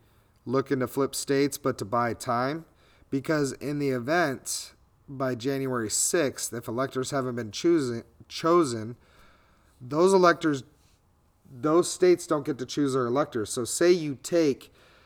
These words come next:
Pennsylvania, Georgia, Michigan, and Wisconsin, out,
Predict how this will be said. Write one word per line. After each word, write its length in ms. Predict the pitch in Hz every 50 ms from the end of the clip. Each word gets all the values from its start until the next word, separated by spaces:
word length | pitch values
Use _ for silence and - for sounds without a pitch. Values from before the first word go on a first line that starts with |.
| _ _ _
Pennsylvania, 680 | - 165 156 143 - 165 143 156 147 147 143 143 143 139
Georgia, 760 | 127 110 - 135 139 139 131 113 131 139 139 131 131 135 131 - _ _ _ _ _ _ -
Michigan, 640 | 131 143 143 - - 139 139 143 135 131 127 117 - -
and 160 | 139 127 120
Wisconsin, 580 | 120 - - - 156 151 151 139 - 131 113 -
out, 360 | - 113 135 135 143 - -